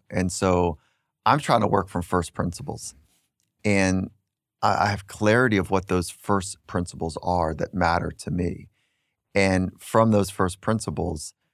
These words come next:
um, I wanna carry and port those into any environment that I'm in. So I wanna be about it. Be about what? Those first principles. And when I,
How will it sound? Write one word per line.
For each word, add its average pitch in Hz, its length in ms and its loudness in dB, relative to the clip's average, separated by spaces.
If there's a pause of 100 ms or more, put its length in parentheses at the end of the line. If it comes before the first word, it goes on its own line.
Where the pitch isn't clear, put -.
(480)
um, 82 200 -6 (280)
I 107 140 2
wanna 104 240 4
carry 104 520 0
and 87 140 0
port - 320 -2
those 87 220 0
into 87 280 -4
any 95 180 2
environment 82 480 0
that 80 120 -4
I'm 82 140 -4
in. 82 200 -4 (500)
So - 120 2
I 107 40 8
wanna 120 180 4
be 110 140 2
about 78 280 0
it. - 80 -12 (460)
Be 110 100 2
about 90 220 2
what? - 220 0 (240)
Those 101 260 4
first 90 300 0
principles. - 640 -6 (460)
And 107 260 2
when 107 160 4
I, 104 380 4